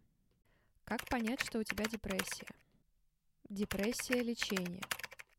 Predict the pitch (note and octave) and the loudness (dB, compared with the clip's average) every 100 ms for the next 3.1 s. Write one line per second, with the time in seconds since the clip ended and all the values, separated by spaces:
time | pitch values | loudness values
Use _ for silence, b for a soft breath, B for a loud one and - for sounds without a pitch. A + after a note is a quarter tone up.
0 | _ _ _ _ _ _ - - b b | _ _ _ _ _ _ -20 -20 b b
1 | b b b b A3 G3 G3 F#3+ G3 G#3+ | b b b b 0 4 6 6 6 6
2 | A#3+ - C4+ - B3 G3 F#3 G3+ A#3 - | 4 4 0 2 2 2 2 2 2 2